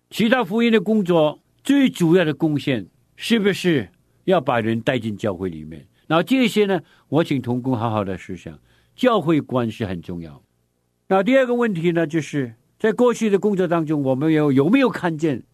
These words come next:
有很多新的挑战？我的读经，我的讲道，能不能够越讲越蒙上帝的使用？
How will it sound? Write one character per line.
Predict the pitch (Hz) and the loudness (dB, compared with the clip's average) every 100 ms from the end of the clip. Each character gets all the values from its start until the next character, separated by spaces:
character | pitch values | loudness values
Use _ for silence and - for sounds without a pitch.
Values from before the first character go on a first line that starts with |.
| _ | _
有 | 196 | 0
很 | 175 147 | 2 0
多 | 147 | -2
新 | 139 151 | 0 -2
的 | 131 | -2
挑 | 123 110 | -2 -4
战？ | 104 101 80 _ _ _ _ _ _ | -2 -8 -10 _ _ _ _ _ _
我 | 131 185 | 0 2
的 | 202 | 2
读 | 170 190 | 2 0
经， | 185 220 185 - _ _ - | 2 0 -2 -10 _ _ -2
我 | 135 | 2
的 | 180 | 2
讲 | - 139 117 | 0 -2 -2
道， | 160 135 98 _ _ _ _ | 0 0 -2 _ _ _ _
能 | 170 233 | -2 2
不 | 254 | 2
能 | 220 | 2
够 | 233 | 0
越 | 240 247 | 2 0
讲 | - 160 104 - - | 0 -4 -4 -14 -4
越 | 233 | 0
蒙 | 185 180 | 2 2
上 | 165 170 | 2 0
帝 | 147 | 0
的 | 127 | -2
使 | - 98 | -4 -8
用？ | 104 101 | -6 -6